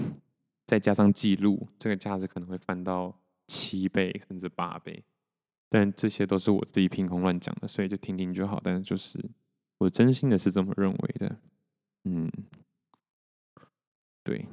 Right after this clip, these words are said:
那也跟hashtag的那个思维很像，越多的hashtag，其实你的社-，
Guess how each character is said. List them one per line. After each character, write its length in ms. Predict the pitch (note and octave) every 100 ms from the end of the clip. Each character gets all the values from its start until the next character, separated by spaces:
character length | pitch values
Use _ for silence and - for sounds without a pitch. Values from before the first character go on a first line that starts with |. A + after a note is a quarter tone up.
| - _ _ _ -
那 360 | G2+ F#2 F#2 - _ _ _ _ _ _ _ _ _
也 120 | A2 G2+
跟 180 | C3
hashtag 480 | C3 C#3+ C#3+ D#3 B2+
的 180 | G#2 F#2+
那 80 | G#2
个 160 | G#2+ G2
思 280 | - G#2+
维 200 | G#2 F#2
很 120 | F2+ -
像， 180 | - - A2
越 180 | A#2
多 140 | A2 G#2+
的 60 |
hashtag， 540 | G#2 G#2 - - G2 F2+ -
其 160 | - F#2+
实 140 | F#2+
你 200 | F#2 F2+
的 240 | - -
社-， 480 | G#2+ - - G#2 F#2